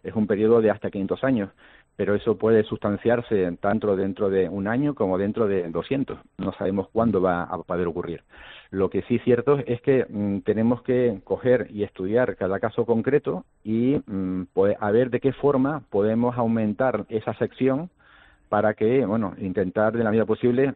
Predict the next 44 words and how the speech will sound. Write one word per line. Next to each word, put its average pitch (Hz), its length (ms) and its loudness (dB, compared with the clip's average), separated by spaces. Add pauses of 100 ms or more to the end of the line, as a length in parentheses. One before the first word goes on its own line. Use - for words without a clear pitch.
esa 110 380 -2
agua, 117 280 0
ese 110 180 -4
caudal 113 340 2
que 95 340 0
en 87 80 -4
momentos 95 520 0
puede 98 240 -2
ser 110 120 0
muy 107 200 0
importante, 113 600 -2 (580)
pues 98 160 0
conse-, 101 500 0
cons-, 95 180 -4
conseguir 104 280 0
evacuarlo, 90 360 2
¿no? 87 120 -4
Sí, 101 180 -6
sí, 110 160 -6
eh, 95 340 0
la, 98 640 0
eh, 98 240 -2
¿cómo 135 220 0
se 147 100 -2
consigue? 123 480 0
Pues 95 160 -2
ya 107 80 2
le 104 120 2
digo, 92 240 -2 (600)
eh, 90 720 2 (120)
so-, 107 160 -2
desde 98 220 -4
mi 95 60 0
punto 117 180 2
de 127 60 6
vista 123 200 -2
solamente 117 380 0
cabe 123 340 2
aumentar 101 440 -2
sección, 80 400 -6 (180)
no 92 160 -4
hay 92 120 0
otra 87 200 -4
solución. 90 460 -10